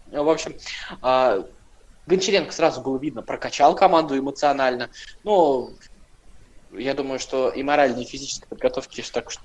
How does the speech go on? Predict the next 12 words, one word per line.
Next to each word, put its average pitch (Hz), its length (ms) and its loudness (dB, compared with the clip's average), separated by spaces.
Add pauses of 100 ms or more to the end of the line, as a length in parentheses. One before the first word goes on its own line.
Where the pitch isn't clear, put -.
так - 320 -8 (360)
вовсю 151 300 2
играть 160 300 4
не 156 60 0
хватает. 175 420 2
Да 175 60 4
и, 214 60 2 (420)
и, 185 220 -14
и, 214 220 -4
и 190 200 -6
дырка 233 460 -4
там 165 160 0